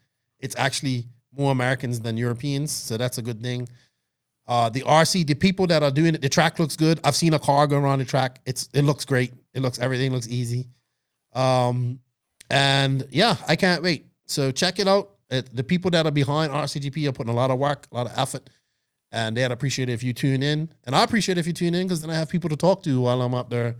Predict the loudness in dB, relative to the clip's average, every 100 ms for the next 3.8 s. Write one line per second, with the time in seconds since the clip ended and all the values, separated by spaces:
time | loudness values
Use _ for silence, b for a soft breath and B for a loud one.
0 | b b b _ 0 2 4 2 0 0
1 | 0 -2 -6 -6 -8 -16 -10 -10 -10 -14
2 | _ _ _ _ _ _ -6 -4 -2 -2
3 | -4 -6 -2 0 -2 -4 -6 -6